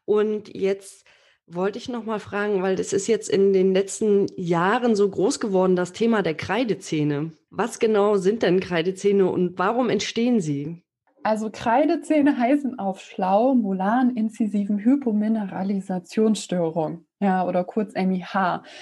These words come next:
Speaker 2: Also wenn ich jetzt öfters mal M I H sage und nicht Kreidezähne, meine ich trotzdem dasselbe.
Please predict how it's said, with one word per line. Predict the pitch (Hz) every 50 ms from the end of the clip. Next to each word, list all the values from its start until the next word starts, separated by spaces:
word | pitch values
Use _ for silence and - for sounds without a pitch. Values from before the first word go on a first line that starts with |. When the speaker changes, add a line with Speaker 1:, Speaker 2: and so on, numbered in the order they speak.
| - - 214
Speaker 2:
Also | - 202 202 214 202
wenn | 226 233 233
ich | - 269 285
jetzt | - 262 - - -
öfters | 226 269 285 - 254 247
mal | 247 214 196
M | - 208 214 214
I | 214 214
H | 196 196 - 214 226 254 285 285
sage | 226 202 202 208 202 196
und | - 202
nicht | 180 196 -
Kreidezähne, | - - - 226 226 269 - 220 196 - - 214 208 208 202
meine | 196 196 196 208 208
ich | 202 196 -
trotzdem | _ - 190 190 - - 185 170
dasselbe. | 170 170 - - 156 165 170 175 165 160 151